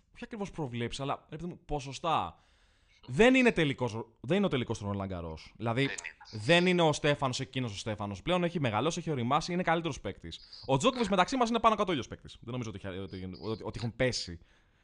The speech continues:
Speaker 1: Ε, στο ίδιο επίπεδο είναι. Εγώ θεωρώ ότι είναι στο ίδιο επίπεδο. Ωραία.
Speaker 2: Ναι, ναι.
Speaker 1: Έχει περισσότερη τύχη σίγουρα από εκείνο το τελικό του Roland Garros,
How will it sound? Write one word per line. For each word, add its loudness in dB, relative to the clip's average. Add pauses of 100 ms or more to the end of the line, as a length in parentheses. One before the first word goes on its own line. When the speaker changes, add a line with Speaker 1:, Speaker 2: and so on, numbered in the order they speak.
(180)
Speaker 1:
Ε, -6
στο 4
ίδιο 8
επίπεδο 4
είναι. -6 (200)
Εγώ 4
θεωρώ 8
ότι 4
είναι 2
στο -2
ίδιο 4
επίπεδο. -2
Ωραία. 0
Speaker 2:
Ναι, -14
ναι. -12 (1300)
Speaker 1:
Έχει 6 (240)
περισσότερη 6
τύχη -2
σίγουρα 2
από -4
εκείνο -6
το -4
τελικό -4
του -4
Roland -4
Garros, -2